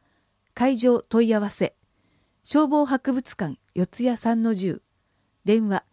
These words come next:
三三五三九一一九。月曜休館へ。以上、新宿情報局でした。十一、区民の広場。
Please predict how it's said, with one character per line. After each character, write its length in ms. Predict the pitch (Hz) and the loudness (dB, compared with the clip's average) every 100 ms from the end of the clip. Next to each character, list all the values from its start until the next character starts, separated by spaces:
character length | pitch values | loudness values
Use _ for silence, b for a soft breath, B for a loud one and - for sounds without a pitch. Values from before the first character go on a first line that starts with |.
| _ | _
三 240 | - 269 294 | -2 0 0
三 240 | 294 240 | 0 0
五 220 | 160 202 | 0 -2
三 260 | - 190 139 | -2 -4 -6
九 340 | - 262 269 | -2 0 0
一 320 | - 247 - | -2 -6 -6
一 200 | 170 - | -8 -8
九。 280 | - 190 147 - _ _ _ - | -8 -4 -4 -6 _ _ _ -6
月 300 | 196 - 269 | -6 -2 -2
曜 120 | 247 | -2
休 220 | - 180 | -2 -6
館 300 | - 160 151 | -4 -6 -6
へ。 160 | 139 - _ _ _ _ _ _ _ - | -8 -12 _ _ _ _ _ _ _ -4
以 100 | 262 | 0
上、 280 | 214 143 - _ - | 0 0 -4 _ -6
新 300 | - 277 277 | 2 2 2
宿 200 | 269 233 | -2 2
情 200 | 262 254 | 4 4
報 180 | 254 | 4
局 380 | 214 180 - 147 - | 2 -4 -6 -8 -6
で 100 | 170 | -8
し 140 | - | -6
た。 160 | - - _ _ _ _ _ _ _ _ _ _ _ _ _ _ _ _ _ _ | -10 -12 _ _ _ _ _ _ _ _ _ _ _ _ _ _ _ _ _ _
十 280 | 165 247 254 | 2 4 6
一、 380 | 240 - 185 - _ _ _ _ _ _ _ _ | 4 0 -10 -10 _ _ _ _ _ _ _ _
区 140 | 311 | -2
民 240 | 349 330 220 | 0 0 0
の 100 | 170 | 0
広 320 | - 196 | 0 0
場。 100 | 156 | -2